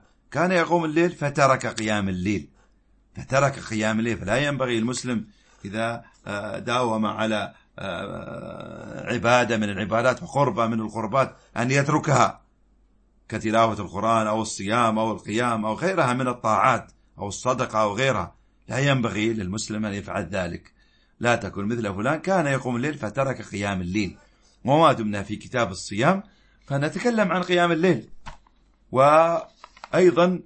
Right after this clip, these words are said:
فضل قيام الليل في شهر رمضان المبارك،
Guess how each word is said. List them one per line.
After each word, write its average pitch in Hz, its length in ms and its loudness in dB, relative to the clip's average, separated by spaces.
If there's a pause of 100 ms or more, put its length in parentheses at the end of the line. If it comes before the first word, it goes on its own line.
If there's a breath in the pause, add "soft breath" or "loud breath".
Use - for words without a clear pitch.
(180)
فضل 170 360 2
قيام 170 440 4
الليل 170 280 0
في 156 180 -4
شهر 170 260 2
رمضان 156 600 4 (760)
المبارك، 143 760 4